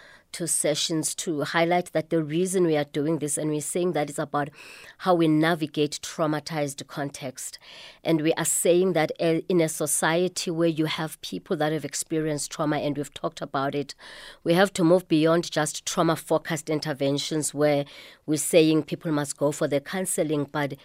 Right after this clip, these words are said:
have trauma-informed approach to everything that we do, understanding that everyone we meet is likely to have been affected by that trauma.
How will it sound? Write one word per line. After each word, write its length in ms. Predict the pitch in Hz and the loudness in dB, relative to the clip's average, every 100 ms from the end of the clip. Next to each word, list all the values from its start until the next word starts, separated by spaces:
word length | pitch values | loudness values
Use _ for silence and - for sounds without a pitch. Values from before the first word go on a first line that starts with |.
| - - | -20 -20
have 240 | - 156 - | -8 -8 -6
trauma-informed 1200 | - 165 165 165 151 - - 190 196 180 156 139 | -2 0 0 -2 -6 -8 -2 2 4 4 2 -2
approach 500 | 156 - - 151 143 | -8 -12 -6 -6 -4
to 160 | - 165 - | -6 -4 -2
everything 480 | 165 151 143 156 147 | -2 -2 -6 -4 -2
that 180 | 139 | -2
we 120 | 139 139 | -4 -6
do, 320 | 143 143 139 - - - | -4 -2 -4 -10 -20 -6
understanding 720 | 156 151 - - 170 170 160 | -2 -2 -4 2 4 4 0
that 220 | 147 147 - | -2 -4 -4
everyone 480 | 180 156 156 151 156 | -6 0 2 2 0
we 100 | 143 | -2
meet 400 | 139 160 156 139 | -2 0 -2 -6
is 200 | - 143 | -12 -8
likely 320 | 151 143 - 156 | -6 -6 -6 -10
to 160 | - | -8
have 100 | 143 | -8
been 140 | 143 135 | -4 -6
affected 520 | 135 151 139 151 - | -4 -6 -6 -6 -8
by 100 | 135 | -8
that 300 | 131 131 123 | -8 -8 -10
trauma. 380 | - 143 135 131 | -10 -6 -6 -6